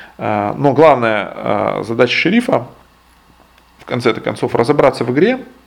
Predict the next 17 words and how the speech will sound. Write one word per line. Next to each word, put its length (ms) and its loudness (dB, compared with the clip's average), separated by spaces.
найти 300 -4
тройку 280 -2
чёрных. 360 -8
Если 320 2
он 260 4
это 180 0
сделал 420 4
и 100 -6
смог 280 0
доказать 440 0
мне, 160 -8
что 160 -4
это 220 -2
именно 340 -8
этот 480 -6
чёрные 380 -4
игроки, 480 -4